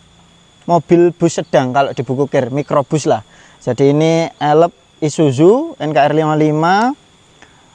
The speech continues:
bahan bakarnya solar. Untuk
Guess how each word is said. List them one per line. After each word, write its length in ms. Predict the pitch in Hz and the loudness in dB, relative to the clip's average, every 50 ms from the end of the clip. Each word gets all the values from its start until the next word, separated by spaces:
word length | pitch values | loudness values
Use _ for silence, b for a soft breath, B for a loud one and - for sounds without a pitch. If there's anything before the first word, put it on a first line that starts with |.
| b b b b _ _ | b b b b _ _
bahan 160 | 156 139 143 | 0 0 0
bakarnya 480 | 143 127 143 139 151 151 151 156 156 147 | 0 0 0 0 0 -2 -2 -4 -4 -4
solar. 640 | - 156 147 147 156 165 175 196 214 233 247 240 247 247 - _ _ b b b b b b b b b b b b _ | 0 0 2 4 4 4 4 4 2 2 0 -2 -6 -10 -16 _ _ b b b b b b b b b b b b _
Untuk 880 | 151 151 156 151 139 151 147 147 147 147 147 147 147 151 147 - - | -4 -2 -2 0 0 2 2 4 4 4 4 4 4 2 2 0 -4